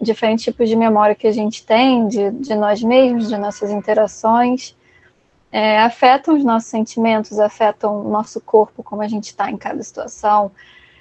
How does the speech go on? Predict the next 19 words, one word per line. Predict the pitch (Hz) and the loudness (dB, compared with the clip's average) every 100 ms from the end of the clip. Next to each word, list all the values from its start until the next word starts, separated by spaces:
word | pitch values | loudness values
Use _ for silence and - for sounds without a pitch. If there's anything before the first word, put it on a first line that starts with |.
| _ _ | _ _
afetam | 208 - 208 - 214 | -6 0 0 2 -4
o | |
que | - | 0
a | 208 | 0
gente | 214 202 - | 0 -6 -8
pensa. | - 214 226 226 - 214 214 - _ _ _ _ _ _ _ | -2 0 2 -2 -2 0 0 -2 _ _ _ _ _ _ _
É, | 226 220 214 - - - | 0 2 4 2 0 2
e | 226 | 4
a | 226 226 - _ - | 4 0 -4 _ -2
memória | 233 226 220 214 214 | 2 4 6 6 4
de | 220 | 2
nós | 214 214 208 | 2 0 0
mesmos, | 208 226 277 262 214 214 | 0 2 2 0 -2 -2
né, | 208 214 220 | -2 -4 0
pode | 220 214 | 2 4
estar | 220 226 | 2 0
relacionada | 220 220 220 233 220 208 208 202 | 2 2 0 -2 0 0 2 2
a | 202 | 2
vontades, | 196 247 262 254 240 233 226 226 226 - | 2 0 2 2 2 0 0 -2 -2 -12